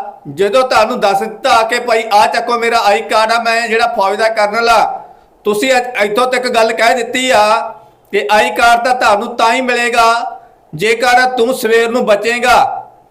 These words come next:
ਹੁਣ ਇੱਕ ਪਾਸੇ ਕਹਿੰਦੇ ਆ ਕਿ ਉਹਦੇ ਕਿਹੜਾ ਕੋਈ ਵਰਦੀ ਪਾਈ ਹੋਈ ਸੀ, ਜੇ ਵਰਦੀ ਨਹੀਂ ਪਾਈ ਸੀ,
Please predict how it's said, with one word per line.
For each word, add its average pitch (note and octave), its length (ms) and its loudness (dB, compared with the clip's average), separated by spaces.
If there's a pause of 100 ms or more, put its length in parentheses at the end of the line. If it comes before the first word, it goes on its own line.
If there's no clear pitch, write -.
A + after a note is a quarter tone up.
(840)
ਹੁਣ G#3+ 160 -2
ਇੱਕ A3 180 -2
ਪਾਸੇ B3 300 0
ਕਹਿੰਦੇ B3+ 300 0
ਆ C4 40 4
ਕਿ B3+ 140 0
ਉਹਦੇ A#3 220 2
ਕਿਹੜਾ B3+ 180 0
ਕੋਈ C4 160 -2
ਵਰਦੀ G3+ 360 2
ਪਾਈ A#3 220 0
ਹੋਈ A3+ 200 0
ਸੀ, A#3 340 -6 (540)
ਜੇ G#3+ 300 2
ਵਰਦੀ G#3 420 2
ਨਹੀਂ A#3 200 -2
ਪਾਈ A#3+ 320 0
ਸੀ, G#3+ 460 -2